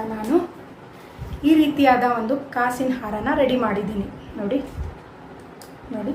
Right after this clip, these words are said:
ಈ ರೀತಿ ಒಂದು ಕಾಸಿನ ಹಾರನ ರೆಡಿ ಮಾಡಿದ್ದೀನಿ. ಆ, ಇದು ಹೇಗೆ ಮಾಡೋದು ಅನ್ನೋದನ್ನು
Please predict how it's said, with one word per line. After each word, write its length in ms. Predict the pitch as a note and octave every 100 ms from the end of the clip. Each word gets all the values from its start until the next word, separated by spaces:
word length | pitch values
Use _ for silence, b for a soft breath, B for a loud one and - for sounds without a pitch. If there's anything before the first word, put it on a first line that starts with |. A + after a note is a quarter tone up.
| -
ಈ 80 | A#3
ರೀತಿ 320 | A#3 A#3+ D4
ಒಂದು 260 | D#4+ C4 C4+
ಕಾಸಿನ 460 | - A#3+ A#3+ C#4+ C4
ಹಾರನ 280 | A#3 A3 A#3+
ರೆಡಿ 200 | D4+ A3
ಮಾಡಿದ್ದೀನಿ. 500 | G#3+ G3+ G3 G#3 A#3+ E4+ - B B B B B -
ಆ, 300 | C#4+ C#4+ C#4
ಇದು 320 | C4+ C4+ D4 D4+ D#4 - - -
ಹೇಗೆ 380 | - C4+ C#4+ D#4
ಮಾಡೋದು 540 | C#4+ A#3+ A#3+ A#3+ B3 B3 C4 - -
ಅನ್ನೋದನ್ನು 460 | A#3+ A#3 A3 A#3+